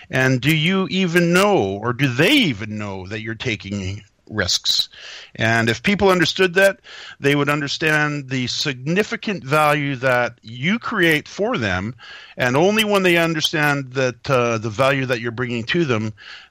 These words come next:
that you can get, uh, then you can get paid what you are worth. Now, David is the founder and managing director again of Fearless Revival, advises chief executive officers, global leaders, and their teams to rethink perspectives and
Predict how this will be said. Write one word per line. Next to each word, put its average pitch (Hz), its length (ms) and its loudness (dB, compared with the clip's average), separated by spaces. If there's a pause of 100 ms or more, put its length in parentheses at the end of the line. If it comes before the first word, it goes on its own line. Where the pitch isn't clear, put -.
that 113 200 0
you 117 140 -4
can 117 120 -8
get, 110 340 -2
uh, 107 220 2
then 110 160 -2
you 110 80 -6
can 110 140 -4
get 95 160 -6
paid 98 260 -2
what 92 200 -6
you 98 220 -6
are 87 160 -4
worth. 95 560 0
Now, 110 240 2
David 151 320 4
is 135 160 2
the 123 140 -4 (160)
founder 160 420 0
and 120 160 -2
managing 123 360 -2
director 110 340 -6
again 117 300 -2
of 98 120 -4
Fearless 107 400 -4
Revival, 113 500 0 (480)
advises 127 560 0
chief - 380 -6
executive 127 580 -4
officers, 165 600 -4
global 139 440 -4
leaders, 180 460 -2 (320)
and 170 220 2
their 180 100 2
teams 165 400 -6
to 131 140 -4
rethink 196 640 -2
perspectives 156 720 -4
and 113 180 -2